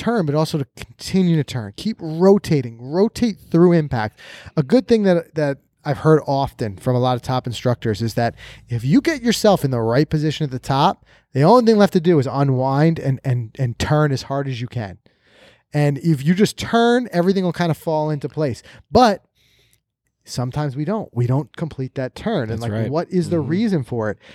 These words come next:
Speaker 1: And a big part of it is lacking confidence. Because think about it. Why do we often decelerate on those short shots around the green or whatever? We don't have the confidence in it.
Speaker 2: Mm-hmm.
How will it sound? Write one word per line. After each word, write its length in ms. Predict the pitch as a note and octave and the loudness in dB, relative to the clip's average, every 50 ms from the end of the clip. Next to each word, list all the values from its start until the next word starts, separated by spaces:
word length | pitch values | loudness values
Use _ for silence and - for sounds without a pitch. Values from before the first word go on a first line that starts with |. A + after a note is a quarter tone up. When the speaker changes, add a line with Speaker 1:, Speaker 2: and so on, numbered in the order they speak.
| - _ _ - | -20 _ _ -2
Speaker 1:
And 100 | C#3+ D3 | 0 2
a 80 | D3 A#2+ | 2 0
big 400 | - _ _ D3+ D#3 F#3+ F#3 - | 0 _ _ 4 4 4 2 -2
part 320 | - - F3+ F#3 G#3+ G#3+ | -2 2 4 6 6 6
of 140 | E3 C3 A2 | 6 4 4
it 280 | A2 A#2 C3+ - _ _ _ _ _ _ _ | 2 0 -2 -4 _ _ _ _ _ _ _
is 160 | - A#2+ - | -10 -6 -4
lacking 520 | C3+ B2 C3 C3+ C#3 C3 - - C#3 B2 - | -2 0 0 2 0 0 -2 -4 -6 -6 -6
confidence. 840 | - - C3+ B2+ B2+ B2 - - G#2+ G#2 F#2+ G2+ - - - - _ _ _ _ _ _ _ _ _ _ _ _ _ _ _ _ _ - - C3 | -6 -4 0 0 0 0 -2 -4 -8 -10 -12 -14 -18 -20 -20 -20 _ _ _ _ _ _ _ _ _ _ _ _ _ _ _ _ _ -16 -10 -2
Because 200 | C3 C#3 C3 - | 0 0 0 2
think 140 | E3+ E3+ D3+ | 2 0 2
about 220 | C3 C#3 B2 A#2 | 2 0 0 0
it. 100 | G#2+ - - - - - - - | -4 -4 -4 -6 -6 -6 -14 -16
Why 320 | - B2+ C#3+ D#3 E3 F3+ F#3 | -4 2 4 4 6 6 6
do 80 | F#3 | 6
we 180 | F3+ E3 E3+ E3+ | 6 6 4 4
often 520 | - D3+ D3 D3 C3+ - - D3+ C#3 C3+ B2 - | 4 4 4 4 2 4 2 2 2 2 0 0
decelerate 640 | C#3 C3 - - - D3 C3+ C3+ C3+ B2 A2+ A2+ | 0 0 0 0 2 2 4 4 4 2 2 0
on 100 | A2+ A2 | -2 -2
those 140 | A2 A2 G#2 | -4 -4 -6
short 280 | - - - B2+ A#2+ - | -4 -4 -4 -4 -4 -4
shots 320 | - - A#2+ G#2+ G#2 - | -6 -6 -6 -6 -6 -6
around 200 | A#2 A2 A2+ G#2+ | -8 -8 -6 -8
the 60 | G#2+ | -8
green 380 | G#2 A#2 A#2+ A#2+ A#2 A2 G#2 G2 | -8 -8 -10 -8 -8 -8 -8 -8
or 80 | G2 G2+ | -6 -4
whatever? 400 | A2 A2+ A#2+ A#2+ G#2+ G#2+ G2 - - _ - - _ _ _ | -2 0 0 0 0 -2 -4 -6 -8 _ -20 -20 _ _ _
We 80 | - D3 | -2 0
don't 120 | F#3+ G#3 | 2 4
have 140 | F#3+ G3+ F3 | 4 4 2
the 60 | D#3+ - | 0 -4
confidence 720 | - - - E3 E3 E3 - - A#2 F2+ C#2+ - - - - | -4 -6 -2 -2 -2 -2 -2 -4 -8 -8 -10 -14 -18 -16 -10
in 140 | A#2 B2 C3+ | -8 -6 -4
it. 40 | |
Speaker 2:
Mm-hmm. 180 | C3+ D3 C#3 - | -4 -6 -8 -12